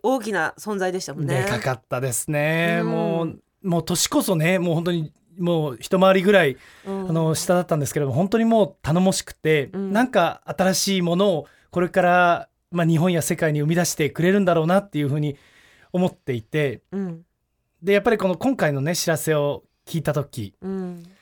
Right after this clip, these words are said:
Speaker 2: あの、私もこう、まあ、本当にこう、ドロドロとしたなんかこう、黒い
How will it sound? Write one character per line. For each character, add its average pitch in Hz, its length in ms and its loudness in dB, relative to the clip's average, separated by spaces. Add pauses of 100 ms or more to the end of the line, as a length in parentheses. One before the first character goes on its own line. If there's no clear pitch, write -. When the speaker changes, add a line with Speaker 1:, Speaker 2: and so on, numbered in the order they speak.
(380)
Speaker 2:
あ 165 120 -2
の、 147 140 0
私 208 260 0
も 208 120 -4
こ 185 440 -2
う、 - 20 -16
ま 190 100 0
あ、 151 40 -4
本 180 140 -2
当 190 80 0
に 165 60 -6
こ 175 760 -2
う、 - 20 -20 (600)
ド 226 140 0
ロ 262 100 4
ド 180 100 -2
ロ 151 100 -4
と 147 100 -8
し - 80 -8
た 156 80 -4
な 151 80 -2
ん 139 40 -6
か 143 80 -10
こ - 160 -10
う、 - 60 -12
黒 233 240 0
い 165 180 -6